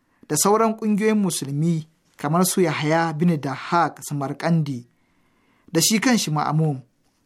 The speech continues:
wanda daga ƙarshe, bayan da Imam ya ƙure su baki ɗaya, suka miƙa wuya,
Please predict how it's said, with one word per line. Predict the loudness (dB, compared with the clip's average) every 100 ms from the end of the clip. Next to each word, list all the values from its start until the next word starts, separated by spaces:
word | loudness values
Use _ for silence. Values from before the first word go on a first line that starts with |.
| _ _ _
wanda | -4 0 0 0 -4
daga | -4 -6
ƙarshe, | -6 -6 2 2 2 -2 _ _ _ _ _ _ _ -2
bayan | 0 2 0
da |
Imam | -4 -2 0 0 -2 -8 _ _
ya | -8
ƙure | -2 0 2 0
su | -4 -8 -10 _
baki | -10 -10 -6 -6
ɗaya, | -2 2 2 0 -6 _ _ _ _ _ -4
suka | -2 2
miƙa | 4 4 2 -2
wuya, | 0 0 -2